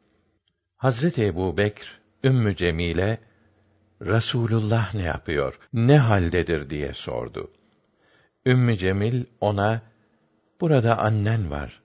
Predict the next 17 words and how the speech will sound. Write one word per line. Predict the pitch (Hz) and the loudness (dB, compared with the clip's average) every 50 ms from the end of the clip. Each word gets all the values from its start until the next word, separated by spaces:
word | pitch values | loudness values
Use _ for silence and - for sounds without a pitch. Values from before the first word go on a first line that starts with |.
| _ _ | _ _
söylediğimi | _ - - - - 117 113 104 104 85 92 98 98 95 95 98 | _ -20 -10 -2 0 2 2 2 2 0 0 -2 -2 -2 -2 -4
işitir." | 71 90 - - - 85 - - 98 82 - - _ _ _ _ _ _ _ _ - | -4 -6 -8 -8 -10 -10 -6 -6 -6 -6 -6 -12 _ _ _ _ _ _ _ _ -8
deyince, | 92 104 120 131 127 95 87 87 80 82 85 - _ - - _ _ _ | -4 -2 0 -2 -2 -2 -2 -4 -4 -4 -8 -14 _ -20 -20 _ _ _
Hazreti | - 120 120 104 110 127 131 - 104 90 | -6 -4 -4 -2 -2 -2 -2 0 -2 -2
Ebu | 85 80 78 87 92 85 | -2 -2 -4 -4 -4 -2
Bekr, | 82 101 110 110 - - - _ _ _ _ _ _ _ _ _ _ _ _ _ _ _ _ _ _ - | -2 -2 -2 -4 -6 -14 -20 _ _ _ _ _ _ _ _ _ _ _ _ _ _ _ _ _ _ 0
"Ondan | 127 117 110 98 92 87 82 73 | 2 2 2 2 2 2 0 -2
sana | 67 - - 85 71 71 69 - | -6 -6 -6 -4 -4 -4 -6 -6
bir | 73 73 69 | -6 -8 -8
zarar | 65 65 73 73 69 65 69 71 67 | -8 -6 -4 -4 -4 -2 -4 -6 -4
gelmez, | 65 73 76 69 69 65 64 62 62 - - - - - _ _ _ _ _ _ _ _ | -4 -2 -2 -2 -2 -2 -4 -6 -6 -8 -10 -16 -20 -20 _ _ _ _ _ _ _ _
sırrını | _ - - - - 135 131 113 110 113 120 113 113 110 | _ -16 -14 -2 0 2 2 4 4 4 6 6 4 2
yaymaz." | 95 85 85 82 85 82 78 82 92 92 82 73 - - - - _ _ _ | 2 2 2 2 2 2 2 2 2 2 2 0 -4 -12 -18 -20 _ _ _
buyurdu. | 58 60 58 57 57 57 55 - - - - _ _ _ _ _ _ _ _ _ _ _ _ _ _ _ _ _ _ _ _ _ _ - | -8 -8 -6 -8 -8 -10 -10 -12 -14 -16 -16 _ _ _ _ _ _ _ _ _ _ _ _ _ _ _ _ _ _ _ _ _ _ 2
Ümmü | 123 123 127 117 113 104 | 2 4 4 4 2 0
Cemil, | 90 95 95 95 95 104 117 120 117 - _ _ _ _ _ _ _ _ _ _ _ _ _ _ _ | 0 -2 -2 0 -2 -2 -4 -4 -8 -12 _ _ _ _ _ _ _ _ _ _ _ _ _ _ _
"Hayattadır, | _ - 113 113 107 104 95 - - _ - - 76 - - - - - - - | _ -2 0 0 2 0 -2 -4 -8 _ -2 -2 -2 -2 -4 -10 -12 -16 -20 -20